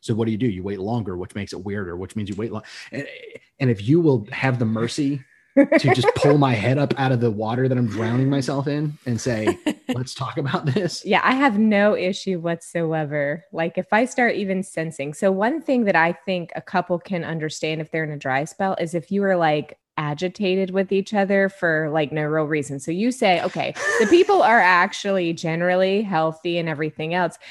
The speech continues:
Speaker 2: But when you find yourself getting to, into spats, like, a couple times a day over who knows what, you should
Speaker 1: Is
Speaker 2: be
Speaker 1: this
Speaker 2: like
Speaker 1: Is this maybe one thing that rom-coms get right?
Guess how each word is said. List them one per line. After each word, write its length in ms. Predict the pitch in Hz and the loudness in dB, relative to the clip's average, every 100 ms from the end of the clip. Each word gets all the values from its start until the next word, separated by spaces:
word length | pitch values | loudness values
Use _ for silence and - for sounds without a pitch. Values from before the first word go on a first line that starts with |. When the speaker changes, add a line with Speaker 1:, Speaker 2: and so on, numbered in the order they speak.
| - - | -10 -2
Speaker 2:
But 100 | 214 | 4
when 180 | 254 | 4
you 140 | 247 453 | 6 4
find 400 | 453 277 302 302 | 6 2 4 2
yourself 540 | 311 - 285 294 294 202 | 0 2 2 4 2 0
getting 380 | 196 202 262 254 | 2 2 4 2
to, 400 | 254 247 240 214 - | 2 0 2 -2 -2
into 260 | 214 214 175 | -2 0 -4
spats, 720 | - - 170 170 202 233 - | -6 -2 2 4 2 0 -2
like, 180 | 180 160 | -2 -2
a 40 | |
couple 340 | - 214 220 220 | -2 -2 0 2
times 320 | 220 202 196 | 4 4 2
a 60 | 180 | 2
day 320 | 175 170 202 | 4 4 4
over 180 | 214 170 | 2 0
who 180 | 190 202 | 0 2
knows 280 | 170 185 | 2 2
what, 260 | 220 202 - | 2 2 2
you 140 | 277 | 0
should 180 | 427 466 | 2 4
Speaker 1:
Is 80 | 359 | 4
Speaker 2:
be 60 | 320 | 6
Speaker 1:
this 60 | |
Speaker 2:
like 280 | 269 240 226 - _ - | 6 4 2 -6 _ -4
Speaker 1:
Is 80 | 156 | -2
this 180 | 254 | 0
maybe 320 | 208 160 170 160 | 2 4 4 4
one 340 | 120 123 135 | 4 2 2
thing 200 | 147 143 | 2 2
that 80 | 127 | 2
rom-coms 560 | 127 131 131 139 135 | 0 0 0 0 0
get 140 | 127 117 | -2 -4
right? 380 | 107 107 131 | -4 -4 -6